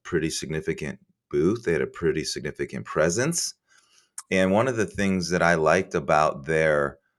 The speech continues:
philosophy was they were, they want to be the integrator. You see them bringing in more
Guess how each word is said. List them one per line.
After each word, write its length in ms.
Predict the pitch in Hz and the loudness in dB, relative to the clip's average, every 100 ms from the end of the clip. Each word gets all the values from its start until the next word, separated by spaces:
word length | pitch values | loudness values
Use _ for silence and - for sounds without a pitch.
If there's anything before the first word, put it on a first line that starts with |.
| _ _ | _ _
philosophy 720 | - 90 76 98 117 - 85 | -4 2 4 4 2 -4 -4
was 320 | 76 80 78 73 | 0 2 0 2
they 160 | 90 | 2
were, 360 | 104 95 85 87 | 4 2 2 -2
they 300 | - - 110 | -14 2 6
want 260 | 123 107 104 | 6 6 2
to 80 | 92 | 0
be 140 | 82 | -2
the 220 | 90 82 80 | -2 -2 -2
integrator. 680 | 107 95 64 60 - - - - _ _ _ _ _ _ _ | -2 -2 -4 -6 -6 -8 -10 -18 _ _ _ _ _ _ _
You 200 | 80 85 | -4 0
see 260 | 85 - 110 | 0 0 0
them 220 | 101 90 | 0 0
bringing 400 | 85 90 87 85 | 0 0 0 0
in 180 | 87 82 | 0 0
more 460 | 82 85 85 82 | 0 2 2 0